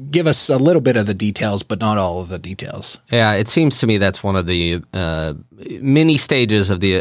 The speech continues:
Speaker 2: uh, eternal challenge of being a parent is, you know, you have to, you do not wanna lie to your child, but it's like, uh, the, you said you're about five or six, right? This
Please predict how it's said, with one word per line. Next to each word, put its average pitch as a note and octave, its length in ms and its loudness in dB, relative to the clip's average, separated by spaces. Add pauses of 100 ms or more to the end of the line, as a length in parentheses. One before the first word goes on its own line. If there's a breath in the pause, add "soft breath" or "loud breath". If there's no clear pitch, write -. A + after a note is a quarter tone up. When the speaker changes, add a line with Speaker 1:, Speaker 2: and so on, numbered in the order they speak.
Speaker 2:
uh, G2 220 2
eternal A2+ 380 0
challenge F#2 760 -2
of F2+ 200 -4
being F#2 200 -2
a E2 40 -4
parent E2+ 500 -6
is, E2 200 -6 (400 loud breath)
you G#2+ 80 0
know, F#2 80 2
you F2+ 140 0
have A2 300 -2
to, G#2 100 0
you F2+ 240 -2
do A#2+ 120 4
not A#2+ 220 4
wanna G#2+ 160 2
lie F#2+ 220 2
to A2 60 -2
your A#2 100 2
child, A#2+ 340 2
but G2 140 0
it's F2+ 180 -2
like, F2+ 320 -2
uh, F#2 340 0
the, F2 280 -2
you F2 420 -4
said G2+ 220 2
you're G2 80 4
about F2+ 220 0
five F#2+ 220 2
or F#2 60 -4
six, - 460 0
right? F#2 200 0
This G#2+ 200 -4